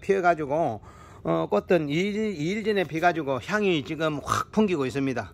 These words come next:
어, 요거, 이건 택배 보낼 때 좀 많이 조심스럽게 해야 되겠는데, 보니까. 어, 이후 저희 부양란에 오늘 아침에도 제가 방송했지만은, 어, 엘도라도,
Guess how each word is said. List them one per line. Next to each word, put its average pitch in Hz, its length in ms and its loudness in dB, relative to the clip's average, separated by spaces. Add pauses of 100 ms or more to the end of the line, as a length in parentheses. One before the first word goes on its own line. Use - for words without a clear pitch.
(140)
어, 113 480 -8
요거, 127 280 -4 (360)
이건 170 220 -2
택배 185 280 -2
보낼 151 280 0
때 143 80 -6
좀 139 180 -2
많이 127 300 -4
조심스럽게 127 600 -2
해야 113 140 -6
되겠는데, 101 360 -12
보니까. 107 340 -14 (640)
어, 147 240 4
이후 151 460 2 (180)
저희 160 460 -2
부양란에 160 720 0
오늘 196 220 0
아침에도 160 380 2
제가 147 220 2
방송했지만은, 135 1120 -2 (480)
어, 127 1120 -2 (1080)
엘도라도, 160 560 4